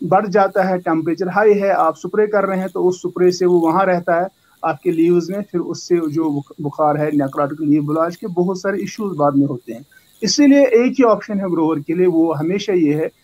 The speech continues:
आप rain से पहले आप दवा करें। ये मेरा एक, अ, ग्रोअर जो हमारे भाई हैं उनके लिए ये एक, अ, message होगी।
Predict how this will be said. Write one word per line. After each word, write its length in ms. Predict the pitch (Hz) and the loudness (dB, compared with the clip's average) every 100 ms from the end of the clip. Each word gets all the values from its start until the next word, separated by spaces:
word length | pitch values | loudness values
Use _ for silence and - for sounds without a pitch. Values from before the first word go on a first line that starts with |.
| _ _ 180 | _ _ -2
आप 140 | 170 170 | -2 -2
rain 280 | 175 196 | -2 -2
से 160 | 196 - | -4 -8
पहले 360 | 190 156 147 156 | -6 -4 -4 -4
आप 140 | 156 | -4
दवा 260 | 143 131 127 | -2 -2 -4
करें। 360 | - 120 151 - _ _ _ _ | -8 -14 -14 -16 _ _ _ _
ये 300 | 156 185 202 180 | 2 4 4 0
मेरा 360 | 175 170 170 | 0 2 2
एक, 360 | 165 175 165 165 | 0 -4 -6 -6
अ, 400 | 156 147 143 165 | -4 -4 -6 -6
ग्रोअर 460 | 147 151 151 147 147 - | -2 0 0 -2 -6 -6
जो 180 | 147 147 | -2 0
हमारे 300 | 139 135 135 | 0 0 0
भाई 320 | 135 131 135 | 0 0 0
हैं 100 | 135 | -2
उनके 340 | 151 135 135 | 0 -2 -2
लिए 120 | 135 135 | -2 -2
ये 260 | 131 131 | -2 -4
एक, 180 | 123 - | -6 -10
अ, 220 | - - - | -14 -10 -10
message 380 | 135 147 139 | -10 -10 -10
होगी। 160 | 135 - | -14 -20